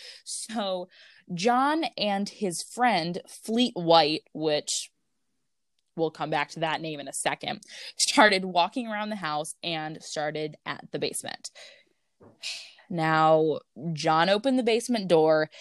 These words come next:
and was met with JonBenét's body on the floor. So, again, I know I made a trigger warning at the beginning, but if you are sensitive, this is where we're gonna start talking about it. So,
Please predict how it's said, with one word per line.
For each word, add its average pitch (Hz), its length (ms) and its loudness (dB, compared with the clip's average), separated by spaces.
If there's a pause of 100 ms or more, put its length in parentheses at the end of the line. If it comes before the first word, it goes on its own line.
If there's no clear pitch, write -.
(220)
and 170 200 2
was 160 160 2
met 160 220 0
with 165 140 0
JonBenét's 151 520 -2
body 87 360 0
on 64 120 -4
the 85 80 -12
floor. 78 280 0 (1200)
So, 175 520 8
again, 175 540 2
I 165 100 -6
know 165 120 -6
I 160 100 -2
made 165 160 -6
a 151 40 -18
trigger 165 280 -6
warning 160 240 -6
at 160 100 -12
the - 60 -16
beginning, 160 480 -6
but 156 160 0
if - 180 -6
you 156 200 -4
are 151 400 4
sensitive, 156 840 -2
this 156 220 2
is 156 120 -4
where 151 160 2
we're 147 120 -4
gonna 151 160 -2
start 147 240 2
talking - 340 -8
about 80 240 -4
it. 87 220 0
So, 123 560 2